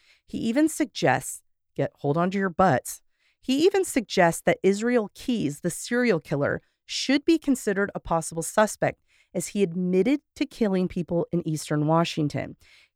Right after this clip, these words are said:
He also grew up in Colville, Washington, which is very close to Spokane,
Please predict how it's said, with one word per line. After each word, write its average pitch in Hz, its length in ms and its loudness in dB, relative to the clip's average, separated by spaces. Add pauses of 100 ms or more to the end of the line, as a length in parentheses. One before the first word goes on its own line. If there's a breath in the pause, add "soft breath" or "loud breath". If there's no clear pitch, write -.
He 190 160 0
also 226 360 4
grew 220 240 2
up 185 180 4
in 175 120 -2
Colville, 165 480 2
Washington, 160 760 0
which 156 280 -4
is 151 120 -2
very 151 380 0
close 160 300 2
to 151 100 -10
Spokane, 143 640 -4